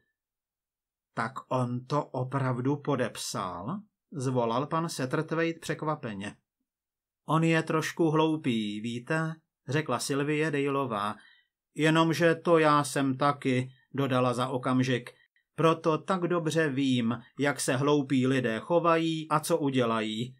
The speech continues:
Dáme se spanikařit a uděláme hloupost, které pak litujeme, když už je pozdě.“ Otřásla se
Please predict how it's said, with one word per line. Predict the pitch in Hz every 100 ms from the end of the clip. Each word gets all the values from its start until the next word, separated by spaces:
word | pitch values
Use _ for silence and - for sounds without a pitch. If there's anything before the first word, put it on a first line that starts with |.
| _ _ _ _ -
Dáme | 131 139 139
se | 139 139
spanikařit | 131 143 143 165 175 165 170 170 - -
a | 139 147
uděláme | 143 143 139 127 107
hloupost, | 104 151 202 202 196 196
které | - 180 170 165
pak | 165 -
litujeme, | 143 127 127 110 104 104 107 - _ _
když | 107 117 - -
už | - 135
je | 165
pozdě.“ | 190 107 107 107 113 - _ _ _ _ _ _ _ _
Otřásla | 165 156 147 117 - 123
se | 117 - 110